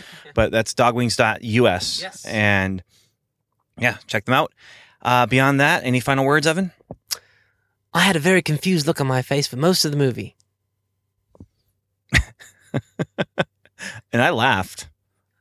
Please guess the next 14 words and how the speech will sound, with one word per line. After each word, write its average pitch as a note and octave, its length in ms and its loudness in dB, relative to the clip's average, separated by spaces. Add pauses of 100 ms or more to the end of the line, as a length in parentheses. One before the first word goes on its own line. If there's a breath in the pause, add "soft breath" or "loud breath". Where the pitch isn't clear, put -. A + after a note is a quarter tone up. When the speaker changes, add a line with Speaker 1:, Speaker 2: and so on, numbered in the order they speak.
(100)
Speaker 2:
I B4+ 140 -6 (140)
laughed - 160 -12
too. B4 280 -10
Speaker 1:
I C3 140 0
laughed, C#3 640 0
but A#2+ 400 -2 (160)
then C3 180 0
there B2+ 100 2
were B2+ 100 2
other B2+ 140 2
times C3 340 -2
when B2 100 -2
I'm A#2+ 60 -2
like, A#2+ 240 0